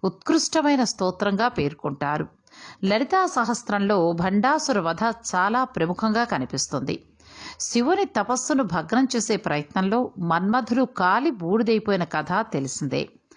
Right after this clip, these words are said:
ఆ భస్మం నుండి వెలువడినవాడే భండాసురుడు. ముల్లోకాల మీద యుద్ధాన్ని ప్రకటించి వణికించిన ఆ భండాసురుడు అమ్మవారి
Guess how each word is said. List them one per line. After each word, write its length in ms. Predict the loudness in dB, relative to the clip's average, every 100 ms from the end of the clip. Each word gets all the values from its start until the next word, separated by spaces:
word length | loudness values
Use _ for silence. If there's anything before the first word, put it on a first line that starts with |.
| -20 -20 -4
ఆ 140 | 2 2
భస్మం 520 | 2 -4 -2 2 4
నుండి 240 | 4 4
వెలువడినవాడే 800 | 2 2 4 2 4 4 4 2
భండాసురుడు. 880 | 0 0 0 2 2 0 0 0 0 -4 _ _ -20 -20 _
ముల్లోకాల 600 | 0 4 4 2 0 0
మీద 260 | 0 0 0
యుద్ధాన్ని 640 | -2 -2 -6 0 0 2 0
ప్రకటించి 600 | -2 -4 -2 -2 -2 -2
వణికించిన 580 | 0 0 -2 0 2
ఆ 100 | 2
భండాసురుడు 840 | 2 -2 -2 0 0 0 0 0 -4 -10 -20 _
అమ్మవారి 500 | 0 2 2 2 2